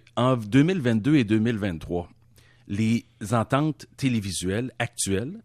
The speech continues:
viennent à échéance. Et là, on renégocie. Puis on pense en coulisses, parce que ça, c'est un, c'est un chiffre qui est un peu ahurissant, là, qu'on va signer des ententes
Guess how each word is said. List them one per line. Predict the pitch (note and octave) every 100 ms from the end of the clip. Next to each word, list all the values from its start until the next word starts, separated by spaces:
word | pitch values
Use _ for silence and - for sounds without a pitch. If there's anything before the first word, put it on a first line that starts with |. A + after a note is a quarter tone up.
| _
viennent | F#2+ G#2+ B2+
à | G#2
échéance. | G2+ F#2+ D#2 C#2+ - - -
Et | A#2+
là, | A2+ E3
on | D#3
renégocie. | A#2 A2+ G#2+ F2 - - _ _ _ -
Puis | - C#3
on | C#3+
pense | - G3 A3 A#3+ - - - _ -
en | D#3+ G3
coulisses, | - B2 G#2 G#2 - -
parce | G#2+
que | -
ça, | A2
c'est | D#3+ - G2+
un, | E2 _ - - -
c'est | - G#2+
un |
chiffre | F#2 C#3+ -
qui | G2+
est | G#2
un | F#2+
peu | A2+ A2 F#2
ahurissant, | G2 F#2 F2+ C3 C3+
là, | A#2+ B2 - - -
qu'on | - C#3
va | B2
signer | C#3 - E3+ G3+ B3 D#4
des | A#2+ F3 E3+
ententes | C#3+ A#2 G2+ A#2 -